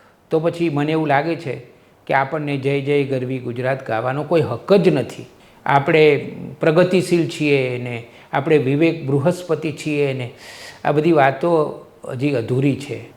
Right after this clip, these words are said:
એટલે ખરેખર ઉકેલ એમાં જ છે કે આ બધી સંકુચિતતામાંથી,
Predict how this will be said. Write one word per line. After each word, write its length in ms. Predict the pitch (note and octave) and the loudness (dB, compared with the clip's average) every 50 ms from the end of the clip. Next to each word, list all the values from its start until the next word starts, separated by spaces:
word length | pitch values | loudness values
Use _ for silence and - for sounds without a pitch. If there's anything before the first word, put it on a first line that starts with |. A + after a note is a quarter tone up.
| _ - | _ -12
એટલે 580 | B2 A2+ - C3+ C3+ C3+ C3+ C#3 D3 - - - - - - - | -12 -8 -4 0 2 2 2 2 0 -2 -6 -12 -16 -20 -20 -16
ખરેખર 460 | - - A#2+ C#3 C3+ - E3 C#3+ A#2+ A#2 | -8 -2 0 0 2 2 2 2 2 0
ઉકેલ 420 | G#2+ A2+ A#2+ - - C#3+ C#3 B2+ | -4 -6 -6 -2 0 0 2 2
એમાં 260 | A#2+ A#2 B2+ C#3+ D#3 | 0 -2 -2 -4 -4
જ 80 | C#3+ C#3+ | -4 -6
છે 260 | - - D3+ E3+ E3+ - - - - - - - - | -8 -8 -8 -8 -8 -12 -18 -20 -20 -20 -20 -12 -4
કે 60 | C3+ | -2
આ 80 | C3+ C3 | -2 0
બધી 220 | B2+ C3 C3 D3 | 0 -2 -4 -6
સંકુચિતતામાંથી, 1300 | C#3+ - - A#2 A#2+ - - E3 D3 E3 - D3 C3+ C#3 - D3+ D#3 D#3 D#3 D#3 D3 D3 D#3+ E3+ E3+ E3+ | -6 -6 -6 -8 -8 -6 -6 -6 -6 -6 -6 -8 -8 -4 0 -2 0 0 -2 -6 -6 -4 -4 -4 -4 -6